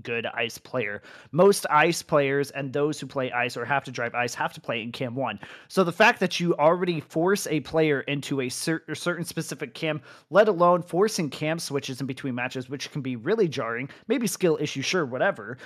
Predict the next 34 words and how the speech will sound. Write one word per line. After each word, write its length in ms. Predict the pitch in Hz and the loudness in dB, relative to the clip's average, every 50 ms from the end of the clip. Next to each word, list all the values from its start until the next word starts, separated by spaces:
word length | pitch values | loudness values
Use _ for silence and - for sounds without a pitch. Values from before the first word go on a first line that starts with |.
| - - - | -20 -16 2
is 280 | - 180 185 151 147 - - _ _ | 4 4 4 4 -2 -8 -14 _ _
a 80 | 175 175 | 2 2
pain 480 | 175 - - 214 208 240 262 269 247 - - | 2 0 0 2 4 4 4 2 0 -2 -4
in 100 | 180 175 | -2 -2
the 80 | 160 | 0
butt 280 | 135 123 170 160 160 - | 2 2 2 2 2 0
and 100 | 165 160 | -4 -2
also 340 | - 160 170 170 - 180 160 | 2 2 2 2 2 -2 -2
disrupts 460 | 147 127 147 - - 160 156 160 - | -2 -4 -6 -6 -2 -2 -2 -2 -2
from 140 | - 180 175 | -4 -4 -4
the 80 | 147 131 | -4 -4
flow 360 | - - 131 131 143 160 170 | -4 -2 0 2 4 2 2
and 140 | - 147 139 | 0 -2 -6
the 60 | 131 | -6
focus 360 | 120 - 135 - 151 135 - | -4 -4 -4 -4 -6 -8 -8
of 80 | 135 120 | -8 -10
a 60 | 117 | -10
player 360 | - - 131 120 127 143 151 | -8 -6 -4 -2 0 -2 -2
having 260 | 147 143 131 127 143 127 | 0 0 -2 0 -2 -4
to 220 | - 139 123 117 - - 127 120 104 113 - _ _ _ _ _ | -4 -6 -8 -8 -12 -16 -18 -18 -18 -20 -20 _ _ _ _ _
be 120 | 147 147 | -10 -10
forced 460 | 131 - - 143 143 147 139 135 - | -10 -10 -10 -6 -4 -4 -4 -6 -8
to 80 | - 131 | -12 -10
make 180 | 123 120 120 - | -10 -10 -10 -8
such 260 | - 135 117 - - | -8 -8 -8 -8 -8
changes. 380 | - 143 123 107 - 73 - - - - - - - | -6 -6 -8 -8 -10 -14 -16 -16 -18 -20 -20 -20 -16
So 220 | _ - 180 170 - | _ 4 4 4 6
are 160 | - 165 180 | 6 6 6
you 160 | 190 185 196 | 6 4 0
really 400 | 175 156 175 214 226 233 254 240 | 0 4 6 6 6 6 4 0
trying 340 | - - - 170 170 170 165 | 0 0 2 2 2 2 -2
to 80 | 151 147 | -6 -8
tell 300 | - - 151 139 127 120 | -2 0 0 0 0 -2
me 280 | 120 95 - 85 101 | -8 -12 -14 -14 -18